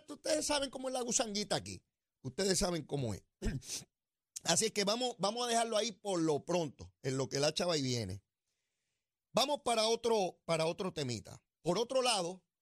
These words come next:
el presidente de los Estados Unidos, <clears throat> Biden, de treinta días que había concedido para que el gobierno federal pagara en su totalidad lo que tenía que ver con el recogido de escombros y, y la atención después del huracán,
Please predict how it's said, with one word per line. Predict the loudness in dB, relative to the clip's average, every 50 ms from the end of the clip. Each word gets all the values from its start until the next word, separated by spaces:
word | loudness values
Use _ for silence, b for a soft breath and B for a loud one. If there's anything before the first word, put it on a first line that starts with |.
| _ _ _ -12
el | -12 -8
presidente | -4 -2 -2 0 -2 -2 0 2
de | 2
los | 2 2
Estados | 0 0 0 2 2 2
Unidos, | 2 2 0 0 0 -2 -4 _ _ _ -8
<clears throat> | -8 -6 -6 -6 -10 -12 _ _ _ _ _ _ _ _ _ _ _ -20 -20 _ -12 -2
Biden, | 0 2 2 2 0 -2 -4 -6 -8 -10 _ _ _ _ _ _ _ _ _ _ _ _ _ _ _ _ _ _ _ _ _ -16
de | -6 0 0 0
treinta | 0 0 -2 -2 -2 -2 -2 0 0 0
días | 0 0 -2 -2 -2 -2 -2 -4 -8 -8
que | -6 -4
había | -4 -2 0 -2 -2 -2
concedido | -4 -4 -2 0 0 0 0 -2 -2 -2 -2 -4 -4 -4
para | -6 -6 -6 -6
que | -6 -6
el | -6 -4
gobierno | -4 -2 -2 0 -2 -2 -2 -4 -4
federal | -4 -2 -2 0 2 2 2 0 -2
pagara | -4 -4 -4 -2 0 0 0 0 0
en | -2 0
su | 0 2 2 0 -2
totalidad | -4 -6 -6 -4 -2 -2 -2 0 0 2 2 0 0 -2 _ _ _ _ _ _ _ _ _ _ _ _ _ _ -2
lo | -2 -2 -2
que | -4 -6
tenía | -4 -2 0 0 0 0
que | 0 -2
ver | -2 -2
con | -2 -2 -2 -2
el | -2
recogido | -2 -4 -4 -2 -2 0 0 0
de | -2 -4
escombros | -6 _ -4 -2 0 0 0 -2 -4 -4 -6 -6 -6 -6 -4
y, | -6 -6 -6 -8 -10 -12
y | -10 -8 -6
la | -4 -4 -4
atención | -4 -6 -8 -6 -4 -4 -2 -2 -2 -4
después | -4 -6 -6 -6 -6
del | -4 -2 -2
huracán, | 0 0 -2 -2 -2 -6 -6 -6 -8